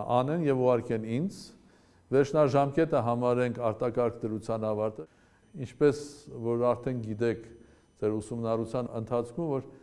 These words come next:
սովորելու լավագույն ձևը դա ցանկացած քեզ տրամադրված գաղափար կամ նույնիսկ գրված գրքում բացարձակ ճշմարտություն հարցականի տակ դնելն է, այսինքն ինքն այդ հարցրեք, որտեվ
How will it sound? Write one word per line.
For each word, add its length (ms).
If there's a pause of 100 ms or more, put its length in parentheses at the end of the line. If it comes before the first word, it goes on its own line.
(140)
սովորելու 600
լավագույն 600 (140)
ձևը 380
դա 240 (460)
ցանկացած 760
քեզ 260
տրամադրված 760
գաղափար 640
կամ 260
նույնիսկ 300
գրված 400
գրքում 380 (480)
բացարձակ 540
ճշմարտություն 920
հարցականի 640
տակ 280
դնելն 340
է, 140
այսինքն 340
ինքն 220
այդ 120
հարցրեք, 480
որտեվ 340